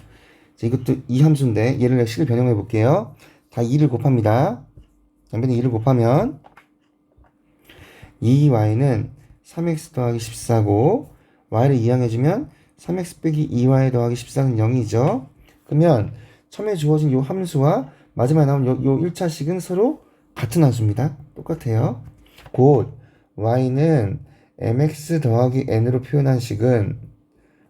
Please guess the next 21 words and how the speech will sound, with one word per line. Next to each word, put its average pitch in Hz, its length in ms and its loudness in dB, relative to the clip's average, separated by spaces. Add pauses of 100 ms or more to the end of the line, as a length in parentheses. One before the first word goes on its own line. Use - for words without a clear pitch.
(120)
Y, 113 320 0 (560)
에이엑스 143 580 2
더하기 131 580 -4 (280)
비와이 165 460 2
더하기 127 360 0
C는 151 340 -2
영으로도 123 600 2 (240)
얼마든지 131 560 2
서로 165 420 -2 (420)
바꿀 110 320 -2
수 - 140 -2
있습니다. 113 460 0
서로. 95 220 -6 (600)
이해되셨죠? 117 800 0 (340)
그럼 160 160 0
만약에 123 520 0
기울기와 147 580 2
절편 117 400 -2
구하라는 117 340 0
문제가 104 200 -2
나오면 110 540 0